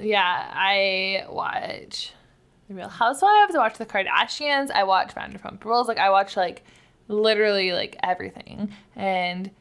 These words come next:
so many people are like, "How can you watch this horrible T V?" And, like, to me, A, it's amazing T V. It's not horrible.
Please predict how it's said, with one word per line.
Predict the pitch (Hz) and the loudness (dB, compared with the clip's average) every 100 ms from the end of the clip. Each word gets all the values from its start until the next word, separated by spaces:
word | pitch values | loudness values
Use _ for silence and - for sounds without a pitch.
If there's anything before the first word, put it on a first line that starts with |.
| _ _ _ | _ _ _
so | - | -4
many | 214 208 | -2 0
people | 220 202 | -2 0
are | 190 | -2
like, | 196 196 - | -2 -4 -8
"How | - 135 233 285 311 | -16 -4 4 6 6
can | 254 | 4
you | 214 | 2
watch | 196 202 233 233 | 4 4 4 2
this | 202 185 | -4 -4
horrible | 185 208 247 254 196 | -2 4 6 6 4
T | 180 185 175 175 | 2 -4 -4 -2
V?" | 214 254 214 180 | 0 2 2 2
And, | 190 | 0
like, | 196 196 | -4 -4
to | 285 | -6
me, | 311 294 277 - - | -2 -2 -2 -6 -8
A, | 185 202 | -4 -2
it's | - - | -4 -8
amazing | 202 185 - 233 262 | -10 -10 -10 -8 -4
T | 277 302 | -2 -2
V. | 320 349 | 0 -2
It's | 285 180 | -2 -6
not | 156 165 | -6 -2
horrible. | 240 269 302 339 | 0 2 2 0